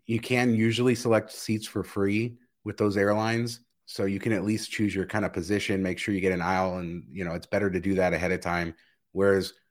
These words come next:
with the budget airlines, unless you're paying, you're not gonna get a seat assigned until check-in.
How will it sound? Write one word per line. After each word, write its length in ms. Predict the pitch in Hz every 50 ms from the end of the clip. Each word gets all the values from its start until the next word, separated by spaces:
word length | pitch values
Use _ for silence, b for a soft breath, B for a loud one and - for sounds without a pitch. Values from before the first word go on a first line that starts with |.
| _ _ -
with 160 | 113 117 117
the 60 | -
budget 320 | 95 113 120 120 120 110 110
airlines, 320 | 104 104 101 98 95 90
unless 240 | 101 101 107 104 -
you're 60 | 92
paying, 360 | - - 101 98 95 95 90
you're 120 | 87 87 90
not 180 | 90 87 87
gonna 120 | - 90 87
get 120 | 90 87
a 40 | 82
seat 220 | - - 98 85
assigned 420 | 85 - - 90 85 85 85 87 82
until 320 | 80 82 78 - 85 80
check-in. 500 | - - - 90 87 - 82 78 76 76